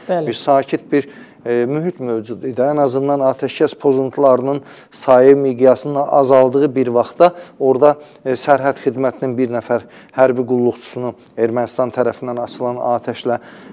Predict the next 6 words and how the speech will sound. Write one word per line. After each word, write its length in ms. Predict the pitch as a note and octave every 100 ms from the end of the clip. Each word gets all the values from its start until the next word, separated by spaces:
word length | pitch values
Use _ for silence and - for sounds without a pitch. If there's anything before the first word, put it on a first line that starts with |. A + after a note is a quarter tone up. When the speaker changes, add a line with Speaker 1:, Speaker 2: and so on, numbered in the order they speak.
| -
Speaker 2:
e, 340 | G#2 G2+ G2+ G2 - A#2+
yaralamışdılar. 920 | B2 C#3 B2+ B2+ B2+ B2 - G#2 G2 - - - - -
İndi 460 | A3+ A3+ A3 C#4 A#3 D#3+
baş 240 | A3+ G#3+ A3
verən 320 | G#3 G3+ F#3
bu 120 | G#3